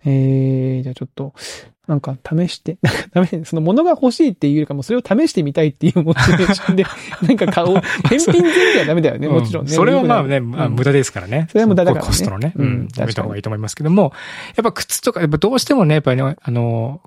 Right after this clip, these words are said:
Speaker 2: 靴もそうですしね。
Speaker 1: うんうんうん。
Speaker 2: 洋服身につけるものはね、サイズ感っていうのがやっぱりあるので。
Speaker 1: うんうんうんうん。
Speaker 2: いや、だから本当に手袋とかヘルメットを買わなくてよかったなと思って。<laughs>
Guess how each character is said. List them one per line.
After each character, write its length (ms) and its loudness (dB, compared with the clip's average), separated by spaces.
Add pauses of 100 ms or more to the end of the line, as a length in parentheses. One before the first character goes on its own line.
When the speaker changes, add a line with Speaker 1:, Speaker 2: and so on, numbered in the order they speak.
Speaker 2:
靴 200 -4
も 80 4
そ 120 -2
う 40 0
で 60 -4
す 100 -6
し 160 -6
ね。 200 -2 (520)
Speaker 1:
う 60 2
ん 20 4
う 40 4
ん 120 -2
う 100 -2
ん。 60 -6
Speaker 2:
洋 100 2
服 420 2
身 120 2
に 100 4
つ 80 -12
け 80 0
る 60 2
も 100 -4
の 120 -6
は 100 -6
ね、 240 -8
サ 180 -6
イ 60 0
ズ 120 -2
感 140 -4
っ 40 -12
て 100 -12
い 20 -6
う 40 -12
の 100 -12
が 120 -14
や 40 -10
っ 40 -12
ぱ 60 -10
り 40 -2
あ 20 -4
る 80 -8
の 140 -12
で。 400 -8 (120)
Speaker 1:
う 40 -2
ん 40 0
う 20 0
ん 40 -2
う 20 -2
ん 40 -4
う 60 -2
ん。 640 -4
Speaker 2:
い 40 2
や、 100 2
だ 80 0
か 80 -2
ら 100 0 (160)
本 260 2
当 100 0
に 80 2
手 100 2
袋 240 2
と 80 -2
か 80 2
ヘ 80 -2
ル 60 2
メ 100 4
ッ 20 -2
ト 120 -2
を 20 0
買 160 -2
わ 40 4
な 60 2
く 40 -6
て 60 2
よ 60 4
か 60 0
っ 20 0
た 100 -4
な 100 0
と 80 -6
思 100 -6
っ 40 -8
て。 260 -16 (720)
<laughs> 800 -4